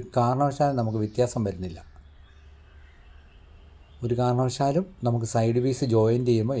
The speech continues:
ഏറ്റക്കുറച്ചിൽ വരത്തില്ല. ചിലർ വെട്ടിയാൽ അങ്ങനെ ബാക്ക് പീസും ഫ്രണ്ട് പീസുമായിട്ട് എല്ലാം ക്ലിയർ ചെയ്യുമ്പോൾ അര ഇഞ്ച് മുക്കാൽ ഇഞ്ച് വ്യത്യാസം വരും. ഇത് പ്രത്യേകം വരാതെ നോക്കണം. ഇനി നമ്മൾ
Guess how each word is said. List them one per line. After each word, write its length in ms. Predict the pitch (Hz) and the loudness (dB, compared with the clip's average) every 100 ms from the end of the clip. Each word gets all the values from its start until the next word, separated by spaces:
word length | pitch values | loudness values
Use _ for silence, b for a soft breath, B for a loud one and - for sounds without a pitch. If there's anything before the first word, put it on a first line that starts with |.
| 104 | -2
ഏറ്റക്കുറച്ചിൽ 580 | 107 117 127 113 123 104 | -2 -2 -2 -2 -2 -2
വരത്തില്ല. 340 | 95 92 92 104 98 b b b - | -4 -8 -6 -6 -6 b b b -8
ചിലർ 220 | 127 143 147 | 0 2 4
വെട്ടിയാൽ 300 | 127 - 143 123 | 2 4 4 4
അങ്ങനെ 200 | 117 104 107 | 2 2 4
ബാക്ക് 220 | 110 120 | 2 2
പീസും 240 | 131 127 143 | -2 -2 -2
ഫ്രണ്ട് 220 | 117 113 | 0 2
പീസുമായിട്ട് 380 | 123 123 123 113 117 | 2 2 0 2 0
എല്ലാം 240 | 110 135 127 | 0 0 0
ക്ലിയർ 220 | 110 113 | 0 0
ചെയ്യുമ്പോൾ 260 | 110 107 135 B B - | 0 -2 -4 B B 0
അര 80 | 117 131 | 2 4
ഇഞ്ച് 160 | 117 127 | 2 0
മുക്കാൽ 240 | 110 - 120 | 0 2 2
ഇഞ്ച് 120 | 113 110 | 2 0
വ്യത്യാസം 340 | - 113 - 101 | 0 0 0 -6
വരും. 180 | 87 87 - - | -6 -10 -12 -12
ഇത് 100 | - 117 | -6 -4
പ്രത്യേകം 640 | 110 - 131 143 151 165 175 | -4 0 2 4 4 4 4
വരാതെ 240 | 104 104 127 | 2 0 -4
നോക്കണം. 260 | 101 95 107 | -6 -10 -6
ഇനി 80 | 147 | -2
നമ്മൾ 160 | 127 | -2